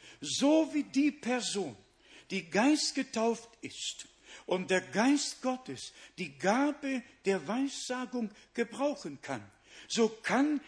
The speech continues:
derselbe Geist Gottes wirksam sein. Und sofern die Gabe der Heilung ausgeteilt wurde, die Heilung aussprechen im Glauben. Es ist einfach so,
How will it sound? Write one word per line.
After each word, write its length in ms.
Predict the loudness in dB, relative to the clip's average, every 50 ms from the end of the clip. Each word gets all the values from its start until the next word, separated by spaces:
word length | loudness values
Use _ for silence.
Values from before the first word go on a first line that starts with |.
| -8 _ 0
derselbe 720 | 2 2 2 0 0 0 0 2 0 -2 -4 -6 -8 -6
Geist 500 | -2 -2 0 0 0 -2 -4 -8 -14 _
Gottes 480 | -8 -8 -8 -8 -8 -10 -12 -10 -12 -14 -16 -20 -20
wirksam 800 | -8 -2 2 2 2 2 0 -6 -8 -6 -4 -2 -2 -2 -2 -4
sein. 560 | -4 -6 -6 -4 -2 -2 -2 -4 -4 -8 -12 -16 _ _ -20 -20 -20 -6 -2
Und 200 | 0 0 0 0
sofern 540 | -2 -4 -4 -4 -2 0 2 2 2 2 0 -2 -6 -20 _ _ -6
die 180 | -6 -6 -4
Gabe 580 | 0 2 4 4 4 4 2 0 -2 -2 -4 -4 -4 -8 -16 _ -2
der 280 | -2 -2 -2 -4 -6
Heilung 540 | -6 -4 -4 -4 -2 -2 0 0 -2 -2 -4 -10 -16 -20 -16 _
ausgeteilt 920 | 0 2 2 4 2 2 0 -4 -6 -8 -8 -8 -6 -4 -2 0 0 -2 -2 -6 -12 -20 -20
wurde, 760 | -20 -6 0 4 4 4 4 4 0 -4 -6 -4 -4 -4 -6 -10 _ _ -20 -20 -18 -12 -6
die 180 | -4 -2 -2 -2
Heilung 600 | 0 0 0 2 2 2 0 0 0 0 -2 -2 -4 -10 -12 _
aussprechen 1000 | 2 2 4 4 2 0 -2 -4 -6 -8 -8 -6 -6 -6 -4 -2 -2 -2 -2 -2 -6 -12 -10 _
im 240 | 0 2 2 2 2
Glauben. 600 | 2 2 4 4 4 4 2 -2 -6 -10 -10 -10 -14 _ _ _ _ _ -20 -20 -20 -20 -6 -2
Es 160 | -2 0 0
ist 260 | -2 -4 -6 -6 -2
einfach 460 | 2 4 4 4 2 0 -4 -4 -4
so, 440 | -4 -4 -2 -2 -2 -2 -2 -2 -4